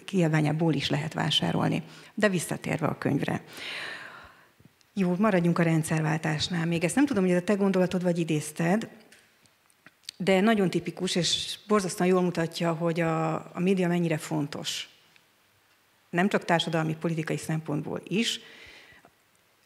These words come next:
Az a gondolat, hogy a rendszerváltás tulajdonképpen Magyarországon a Nap T V megszűnésével következett be, illetve utána te még hozzátettél egyszer egy fél mondatot, hogy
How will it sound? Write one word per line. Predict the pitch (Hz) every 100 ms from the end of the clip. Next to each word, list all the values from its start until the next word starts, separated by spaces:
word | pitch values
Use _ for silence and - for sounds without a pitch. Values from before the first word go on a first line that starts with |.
| _ _
Az | 202
a | 190
gondolat, | 170 196 196 185 175
hogy | - - 175 160 160 156 160 156 160 160 - _ _ _ _
a |
rendszerváltás | 170 240 233 160 151 147
tulajdonképpen | - 175 165 160 160 151
Magyarországon | 170 165 151 - 156 156
a |
Nap | 165 160
T | -
V | 160
megszűnésével | 156 156 - - 165 156 - 156 160 156 - _ _
következett | - 156 156 - - 147 -
be, | 143 240 285 - _ _ _ _ _ - - -
illetve | - 247 269 -
utána | 190 190 175 170
te | 170 170 170
még | 170
hozzátettél | 170 220 185 156 160 165
egyszer | 165 165 170
egy | 165
fél | 196 180
mondatot, | 170 175 175 175
hogy | 180 175